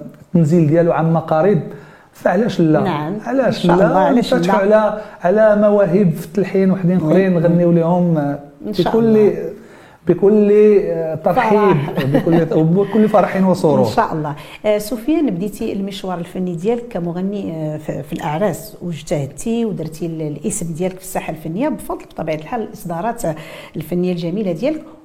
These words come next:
Speaker 2: ومازال كتغني في الأعراس ليومنا هذا برف-، آه، رفقة المجموعة، آه، ديال، آه، أوركسترا سفيان منصور.
Speaker 1: منصور.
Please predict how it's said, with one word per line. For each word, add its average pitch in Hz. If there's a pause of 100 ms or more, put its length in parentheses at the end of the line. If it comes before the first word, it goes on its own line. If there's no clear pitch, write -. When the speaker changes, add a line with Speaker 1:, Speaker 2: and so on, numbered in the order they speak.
Speaker 2:
ومازال 240
كتغني 220
في -
الأعراس 185
ليومنا 175
هذا 156
برف-، 180
آه، 160
رفقة 196
المجموعة، 196
آه، 170
ديال، 202
آه، 160
أوركسترا 208
سفيان 262
منصور. 156
Speaker 1:
منصور. -